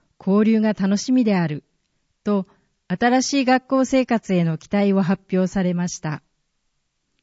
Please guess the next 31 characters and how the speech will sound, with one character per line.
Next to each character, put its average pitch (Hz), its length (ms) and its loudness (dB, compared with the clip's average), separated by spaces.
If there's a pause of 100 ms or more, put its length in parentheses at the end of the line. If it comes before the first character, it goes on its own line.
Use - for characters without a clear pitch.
(880)
写 202 180 -6
真 262 260 -2
が 254 140 0
三 247 280 0
枚 190 220 0
あ 170 80 -2
り 156 120 -6
ま 160 140 -4
す。 - 220 -20 (1400)
開 240 220 0
校 285 220 -2
式 220 260 -4
の 180 120 0
様 175 260 0
子 - 160 -18
と、 175 320 -4 (440)
代 202 200 0
表 254 380 0
挨 240 100 0
拶 226 340 -6
を 175 60 -2
し - 120 -14
て 180 120 -4
い 170 140 0
る 160 240 -6 (480)
緑 208 340 0
川 196 200 -4
さ 175 180 -8
ん 151 80 -6
で 151 160 -6
す。 - 240 -20